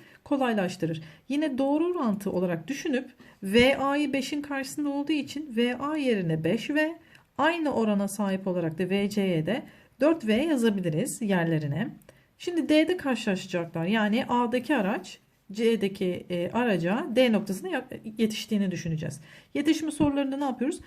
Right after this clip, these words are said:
Aralarındaki mesafeyi al-, alıyoruz. Aralarındaki mesafe iki yüz yetmiş kilometre eşittir. Hızlarının farkı V A eksi V C çarpı karşılaşma süresi.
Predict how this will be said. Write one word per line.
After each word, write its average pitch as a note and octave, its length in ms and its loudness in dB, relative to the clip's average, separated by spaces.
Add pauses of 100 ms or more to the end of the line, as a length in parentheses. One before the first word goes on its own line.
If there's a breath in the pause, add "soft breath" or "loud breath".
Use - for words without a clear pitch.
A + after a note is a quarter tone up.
(280 loud breath)
Aralarındaki G#3 480 0
mesafeyi G3+ 540 -2
al-, D#3 400 -6
alıyoruz. - 460 -4 (340 loud breath)
Aralarındaki C#4 600 2
mesafe B3+ 520 -2
iki B3 220 -8
yüz A3 160 -2
yetmiş G3+ 680 -4 (220)
kilometre F3+ 640 -4
eşittir. G#3+ 560 -2 (260 loud breath)
Hızlarının B3+ 580 2
farkı E3+ 580 -4
V G#3+ 240 4
A C4 220 -2
eksi C4 600 -6
V F#3 280 0
C E3+ 320 -4 (600 loud breath)
çarpı C#4+ 640 -4
karşılaşma A3+ 640 -2
süresi. G#3 540 -4